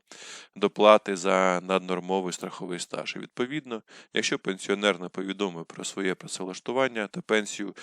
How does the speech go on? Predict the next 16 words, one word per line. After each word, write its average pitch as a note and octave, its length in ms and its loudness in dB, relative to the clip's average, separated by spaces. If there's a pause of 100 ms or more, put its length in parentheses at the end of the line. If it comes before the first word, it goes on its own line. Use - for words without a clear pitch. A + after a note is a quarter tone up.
йому G#2 520 -6
було F#2+ 400 -2
виплачено F#2+ 600 -4
з E2+ 60 -8
урахуванням F#2 560 0
проведеної F#2 720 -4
із F#2+ 180 -4
зазначеним F#2 720 -6
причин - 340 -8
індексації, C3 720 -2 (260)
з - 60 -20
такої A#2+ 340 0
пенсії A#2+ 440 0
буде G2 280 -4
здійснюватися F#2 640 -10
відрахунок F#2 600 -8